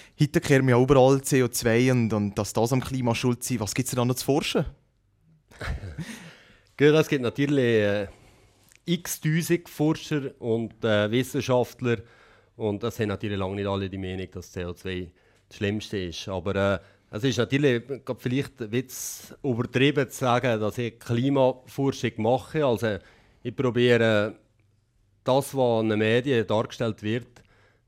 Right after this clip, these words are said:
Speaker 2: sie mal mit anderen Berichten, die es eben auch gibt, die nicht gerade so publizier-, publiziert kommen, zu widerlegen. Also, das ist eigentlich das, was ich vor allem probiere zu machen.
Speaker 1: Und, aber auch, ihr schwimmt da also jetzt im Moment gerade recht gegen den Strom, oder? Weil es ist ja aber wirklich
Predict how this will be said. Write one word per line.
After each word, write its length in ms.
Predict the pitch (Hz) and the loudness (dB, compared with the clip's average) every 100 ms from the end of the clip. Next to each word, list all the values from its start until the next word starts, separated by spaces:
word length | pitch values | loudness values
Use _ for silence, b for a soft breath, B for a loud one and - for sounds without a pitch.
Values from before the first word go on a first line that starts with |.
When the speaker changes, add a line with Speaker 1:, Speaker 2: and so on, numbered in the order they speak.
| _ | _
Speaker 2:
sie 260 | - 113 117 | -10 -2 0
mal 240 | 113 110 | 2 0
mit 160 | 120 107 | 0 -2
anderen 340 | 107 120 117 | -2 -2 -4
Berichten, 480 | - 113 107 - 123 120 | -2 -4 -4 -4 -6 -4
die 60 | |
es 120 | 101 101 | -4 -4
eben 360 | 101 110 120 | -4 -4 -4
auch 40 | 120 | -2
gibt, 380 | 131 131 - - | -4 -6 -20 -10
die 220 | 110 101 | -6 -4
nicht 380 | 117 - - - | -4 -8 -16 -6
gerade 200 | 113 107 | -6 -4
so 140 | 123 | -6
publizier-, 720 | - 117 107 - 107 113 - _ _ | -6 -8 -10 -8 -4 -4 -6 _ _
publiziert 680 | 120 107 101 - 110 117 - | -8 -4 -8 -2 -2 -2 -4
kommen, 400 | 110 113 113 110 - _ | -2 0 0 -4 -12 _
zu 100 | 107 | -10
widerlegen. 420 | 98 92 92 - 101 | -8 -6 -6 -8 -12
Also, 240 | 87 87 | -10 -10
das 100 | 98 | -10
ist 80 | 95 | -8
eigentlich 240 | 98 98 | -6 -6
das, 340 | 92 95 - 107 | -6 -6 -8 -8
was 180 | 101 98 | -6 -4
ich 160 | 101 | -6
vor 140 | - 98 | -6 -6
allem 200 | 92 95 | -4 -6
probiere 400 | 98 92 95 92 | -10 -8 -8 -10
zu 140 | - | -10
machen. 340 | 87 - _ - - B B B B | -12 -12 _ -20 -14 B B B B
Speaker 1:
Und, 420 | 147 135 131 - | 6 6 4 0
aber 300 | 117 123 127 | 2 4 6
auch, 180 | 190 185 - _ _ | 6 4 0 _ _
ihr 180 | 127 151 | 0 2
schwimmt 380 | - 170 127 123 | 4 4 4 4
da 180 | 131 | 6
also 160 | 147 123 | 6 4
jetzt 160 | 123 135 | 0 2
im 60 | |
Moment 240 | 110 120 131 | 2 2 0
gerade 200 | 123 123 | -2 -4
recht 120 | - | -4
gegen 180 | 156 - | -6 -4
den 80 | |
Strom, 360 | - 175 160 123 | 0 4 4 4
oder? 220 | 123 127 | 0 0
Weil 140 | 120 113 | 0 0
es 140 | 107 | 0
ist 140 | 123 | 0
ja 100 | 117 | 0
aber 160 | 110 117 | 0 0
wirklich 340 | 131 - 135 | -2 0 -4